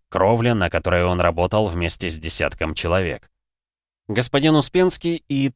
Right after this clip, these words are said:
тут успокаивает нас роковой случайностью. Опять-таки,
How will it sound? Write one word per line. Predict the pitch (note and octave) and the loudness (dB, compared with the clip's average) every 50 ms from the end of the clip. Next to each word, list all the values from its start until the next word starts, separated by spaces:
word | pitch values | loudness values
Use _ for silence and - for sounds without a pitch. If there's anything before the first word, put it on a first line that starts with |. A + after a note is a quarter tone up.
| _ | _
тут | - C#3+ B2+ A2 - | -2 -2 -2 0 -2
успокаивает | G2 - - - G#2+ - - A#2 A2 G#2 G2+ G2 G2 G2 G2 - - | -4 -4 0 0 -2 0 2 2 4 4 4 4 4 2 2 0 0
нас | B2 C#3+ D3+ - - | 0 0 2 2 2
роковой | C3 C3 B2+ C3 A#2+ B2 B2+ B2 | 0 2 4 4 4 4 2 0
случайностью. | - - B2+ B2+ - - A#2+ G2+ F2 D#2+ C#2+ C#2+ - - - D2 C2+ A#1+ - _ _ _ _ _ _ _ | 2 0 0 -2 0 0 2 2 0 0 -2 -6 -8 -8 -8 -10 -10 -12 -14 _ _ _ _ _ _ _
Опять-таки, | - - - C#3+ D3 - - C3+ A#2 - A#2+ A2 G2+ | -8 -4 -2 -4 -4 -2 -2 -4 -2 0 0 -2 -2